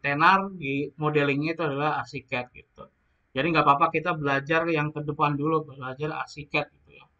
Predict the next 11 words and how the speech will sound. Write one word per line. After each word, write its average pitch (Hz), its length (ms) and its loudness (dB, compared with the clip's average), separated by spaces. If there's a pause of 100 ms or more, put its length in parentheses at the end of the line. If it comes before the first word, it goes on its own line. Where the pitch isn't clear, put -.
(320)
Karena 151 240 0
memang 165 280 4 (120)
untuk 165 240 -12
sekarang 185 880 0
di 156 160 -6
beberapa 147 480 0
perusahaan 156 480 -4
memang, 170 640 -4
eh, 139 400 0 (640)
SketchUp 180 560 0 (240)
masih, 151 640 -2